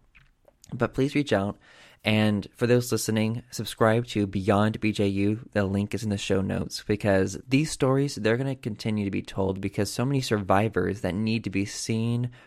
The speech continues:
heard, and understood, and just more things that need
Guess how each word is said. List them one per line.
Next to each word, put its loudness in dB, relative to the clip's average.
heard, 4
and 0
understood, 0
and -4
just -4
more 4
things 0
that 2
need 0